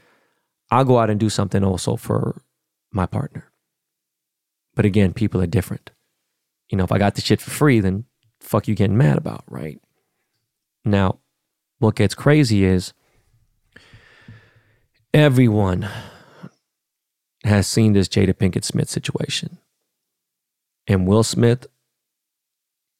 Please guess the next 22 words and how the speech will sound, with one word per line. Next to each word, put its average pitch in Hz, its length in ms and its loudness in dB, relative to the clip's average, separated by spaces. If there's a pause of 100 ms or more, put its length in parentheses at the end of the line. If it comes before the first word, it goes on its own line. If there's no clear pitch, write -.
(140)
let 98 180 2
me 95 100 2
say 110 180 -2
this, - 260 -4
man. - 180 -8 (460)
And 101 100 2
I 113 60 4
meant 127 220 4
to 104 80 2
say 107 180 2
this 101 200 0
on 98 80 0
the 98 60 -2
last 104 280 0
ep-, 113 140 -2
obviously 104 320 0
the 101 60 4
episode 104 260 -2
that 101 100 2
didn't 98 180 0
air. 104 380 0 (1700)
Look, - 340 -2